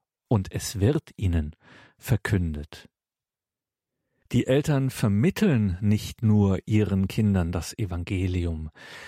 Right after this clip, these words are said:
sie können dieses gleiche Evangelium auch von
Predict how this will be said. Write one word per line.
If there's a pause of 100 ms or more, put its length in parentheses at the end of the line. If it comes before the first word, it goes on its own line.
(120)
sie
können
dieses
gleiche
Evangelium
auch
von